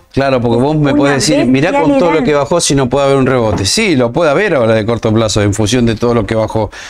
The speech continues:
Speaker 1: pero, mm, considero que ahora sí está más riesgoso que antes estos bonos, ¿no?
Speaker 2: Claro.
Speaker 1: No
Speaker 2: No,
Speaker 1: sé
Speaker 2: no,
Speaker 1: si
Speaker 2: no.
Speaker 1: me atrae ese rendimiento también, porque uno puede pensar, no sé, bueno, no los pueden pagar, van a hacer una quita, no sé, del cuarenta, cincuenta por ciento, con lo cual pueden estar caros todavía estos bonos, ¿no?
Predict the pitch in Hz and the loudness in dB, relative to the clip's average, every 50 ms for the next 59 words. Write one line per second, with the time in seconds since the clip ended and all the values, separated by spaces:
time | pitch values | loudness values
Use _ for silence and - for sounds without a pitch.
0 | - - _ - 131 160 190 202 165 135 113 110 104 101 98 - - _ _ _ | -20 -12 _ -4 -2 -2 0 0 0 0 0 2 0 0 -2 -2 -6 _ _ _
1 | _ _ _ - - - - - 127 117 104 127 139 151 143 135 156 175 175 - | _ _ _ -20 -20 -12 -6 -4 -4 -2 0 0 0 0 0 0 -2 -2 -2 -2
2 | 170 143 156 147 139 139 123 131 123 123 135 123 127 120 113 127 120 107 98 98 | -4 -2 -2 0 0 0 0 0 0 0 0 0 0 -2 -2 -2 -2 -2 -2 -2
3 | 98 98 98 - 113 101 104 107 92 90 90 95 113 139 170 196 - 233 277 339 | -2 -2 -2 -2 -2 -2 0 0 0 0 0 -2 0 -2 -2 -2 -2 0 0 0
4 | 339 262 214 180 175 170 170 - - _ - 233 269 302 330 - 320 311 330 339 | 0 0 0 0 -2 -4 -6 -8 -10 _ -2 0 0 2 0 0 0 0 0 0
5 | - - 180 180 165 151 160 143 147 139 147 160 185 190 165 135 123 110 117 113 | 0 0 0 0 0 0 0 0 0 2 2 2 2 0 0 0 0 0 2 2
6 | 117 113 110 104 110 113 104 104 135 147 156 139 123 147 151 143 123 117 127 113 | 2 2 2 0 0 0 0 2 2 2 2 0 0 0 0 0 0 0 -2 -2
7 | 107 - 143 143 139 131 - - _ _ _ _ - 123 127 107 120 107 101 113 | 0 0 0 0 0 -2 -4 -6 _ _ _ _ -2 -2 0 0 0 0 0 0
8 | 151 143 123 110 104 98 101 95 104 117 135 143 123 - 139 131 123 110 113 113 | 0 0 0 0 0 0 2 2 2 2 2 0 0 0 -2 -2 0 0 0 0
9 | 127 147 170 170 139 123 127 123 120 113 113 107 101 101 - - - - - _ | 0 0 0 0 0 0 0 0 0 -2 -2 -2 -4 -4 -6 -12 -20 -20 -20 _
10 | _ _ - 107 - 127 120 110 104 120 139 143 - 120 113 117 110 - 131 117 | _ _ -8 -4 0 0 0 0 0 -2 -2 -2 0 -2 -2 0 0 0 -2 -2
11 | 104 98 107 113 143 175 160 135 117 107 101 113 110 117 139 135 123 117 113 113 | -2 -2 -2 0 0 0 0 0 0 0 -2 0 0 0 2 0 0 0 0 0
12 | 117 190 202 180 143 117 113 101 107 107 104 120 147 - - 135 127 123 113 - | 0 0 0 0 0 0 0 0 0 0 0 0 -2 -2 -2 -2 -2 -2 0 -2
13 | 117 113 117 147 208 208 156 113 - 120 113 110 107 104 - 110 101 110 101 95 | -4 -4 -2 -2 -2 -2 -2 -2 -2 0 0 0 0 0 -2 -2 -2 0 0 0
14 | 95 95 113 131 156 185 - | 0 0 2 0 0 -2 -4